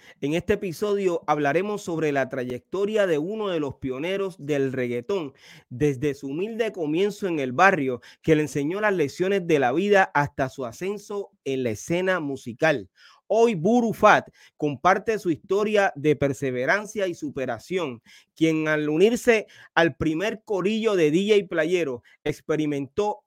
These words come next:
el éxito antes de enfrentar desafíos personales. Sin embargo,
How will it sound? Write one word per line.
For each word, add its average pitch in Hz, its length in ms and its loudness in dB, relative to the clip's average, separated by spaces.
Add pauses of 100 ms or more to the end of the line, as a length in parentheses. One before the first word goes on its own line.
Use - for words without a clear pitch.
el 151 180 0
éxito 208 680 -4
antes 185 340 0
de 160 100 -4
enfrentar 147 600 -2
desafíos 170 680 -4
personales. 139 720 -2 (220)
Sin 139 220 -4
embargo, 135 560 2